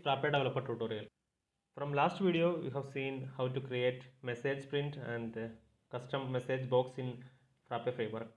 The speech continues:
In this video, we will discuss how to set a value to a doc field using script. So let's start learning. Let's open the web application. Click on add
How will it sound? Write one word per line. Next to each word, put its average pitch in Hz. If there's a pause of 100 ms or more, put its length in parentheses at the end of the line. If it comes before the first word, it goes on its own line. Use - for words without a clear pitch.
(520)
In 147
this 226
video, 180
we 170
will 151
discuss 147 (220)
how 131
to 131
set - (400)
a 127 (140)
value 143 (200)
to 131
a 123 (260)
doc 120
field 151 (400)
using 147 (180)
script. - (640)
So 131
let's 135
start 156
learning. 123 (1040)
Let's 131
open 135
the 139
web 120
application. 117 (1500)
Click 127
on 127
add 127